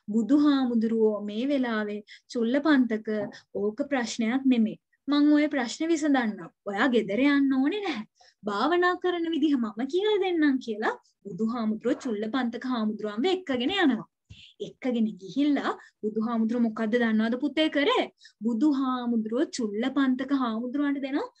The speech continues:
සුදු පාට රෙදි කඩක්. හරිද? මේ සුදු පාට රෙදි කඩ දීලා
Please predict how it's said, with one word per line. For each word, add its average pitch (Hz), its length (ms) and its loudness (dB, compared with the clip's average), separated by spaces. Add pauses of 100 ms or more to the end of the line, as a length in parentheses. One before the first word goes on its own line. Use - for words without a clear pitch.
(220)
සුදු 392 360 6
පාට 392 400 6
රෙදි 494 300 6
කඩක්. 370 340 -2 (380)
හරිද? 339 280 -4 (920)
මේ 294 180 4
සුදු 311 300 -2
පාට 302 260 -2
රෙදි 240 260 -6
කඩ 262 260 -10
දීලා 277 360 -2